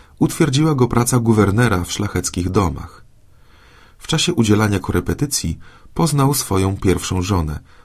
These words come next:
Oktawię Rodziewiczową, a na ich ślubie świadkiem był Bolesław Prus.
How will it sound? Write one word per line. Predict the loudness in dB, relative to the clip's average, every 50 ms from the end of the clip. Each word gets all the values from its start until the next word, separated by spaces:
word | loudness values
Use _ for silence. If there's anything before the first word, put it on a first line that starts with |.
| -10 -6
Oktawię | -6 -6 -4 -2 0 0 0 0 0 0 0 2 2
Rodziewiczową, | 2 2 2 0 0 0 -2 0 0 0 0 -2 -6 -10 -12 -14 -16 _ -20 _ _ -20 -20 -20 -20 _ _ _
a | -2 0 0
na | 0 0 -2
ich | -4 -6 -8 -6 -8
ślubie | -6 -4 -2 0 0 0 -2 -2 -6 -12 -20 -20 -20 -20 -20 -14
świadkiem | -12 -8 -4 -2 -2 -2 -2 -2 0 0 2 4
był | 4 2 4
Bolesław | 4 4 4 4 2 0 -4 -6 -6 -6 -6
Prus. | -4 -2 0 0 0 -2 -6 -8 -12